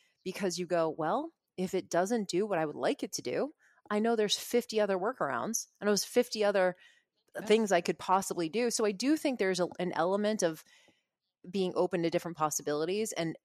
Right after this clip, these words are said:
Speaker 1: it looking different than it needs to look, you know? So people go, "Well, I wanna get ten units." I'm like, "Cool, you got three. What are we gonna do? What else? We got, wh-, what else can we do? Can we do another lead magnet? Can we do some personal invites? Can we do a, some sales calls? Like, what else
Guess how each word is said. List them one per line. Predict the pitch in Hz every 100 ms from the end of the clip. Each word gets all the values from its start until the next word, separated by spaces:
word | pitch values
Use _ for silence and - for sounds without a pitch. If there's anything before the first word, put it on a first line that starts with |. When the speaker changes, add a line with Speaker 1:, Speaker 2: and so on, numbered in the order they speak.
| -
Speaker 1:
it | 175 -
looking | 175 170 170 156
different | 151 - 247 277 175
than | 175 160
it |
needs | 151 143 -
to | 143
look, | 120 - -
you | 208
know? | 190
So | 190 -
people | 196 180
go, | 175
"Well, | 156 269 302
I | 190
wanna | 214 247
get | 175
ten | - 220 220
units." | 277 135 180
I'm |
like, | 185 180
"Cool, | 320 285
you | 185
got | 190 160
three. | - 220 247 208
What | 214
are | 254
we |
gonna | 269 254
do? | 359
What | 277
else? | 359 - -
We | 190
got, | 170 - - - -
wh-, | 190 175
what | 190 294
else | 320
can | - 214
we | 160
do? | 139
Can | -
we | 180
do | 170 185
another | 208 220
lead | 220 262
magnet? | 214 180 160 127
Can | 175
we | 165
do |
some | 180 202
personal | 220 220 247
invites? | 240 262 185 147
Can | - 170
we | 165
do | 190 202
a, | 214 - - -
some | 190 220
sales | - 269 277
calls? | - 156 180
Like, | 165
what | 196 269 - -
else | 262 -